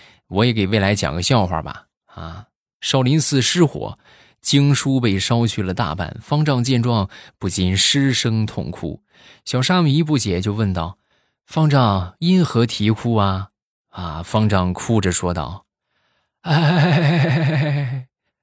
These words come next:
老衲痛经啊。” <laughs> 你邪恶啊，没想到你是这么邪恶的人。下一个叫做思君言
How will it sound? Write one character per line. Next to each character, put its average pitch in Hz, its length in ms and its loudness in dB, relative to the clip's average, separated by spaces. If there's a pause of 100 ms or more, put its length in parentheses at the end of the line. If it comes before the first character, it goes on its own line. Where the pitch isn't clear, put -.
(120)
老 139 320 2
衲 147 580 0
痛 156 380 0
经 185 420 0
啊。” 127 540 -2 (840)
<laughs> - 1900 -4
你 208 220 -2
邪 220 400 -4
恶 294 460 -2
啊， 165 340 0
没 143 180 -4
想 139 200 -6
到 175 160 -4
你 147 120 -8
是 - 140 -10
这 240 120 -4
么 190 120 -4
邪 - 260 -4
恶 170 180 -4
的 117 100 -2
人。 110 260 -2 (960)
下 - 160 -4
一 185 80 0
个 170 100 0
叫 156 200 0
做 139 640 0 (160)
思 - 420 0
君 202 320 2
言 104 400 -2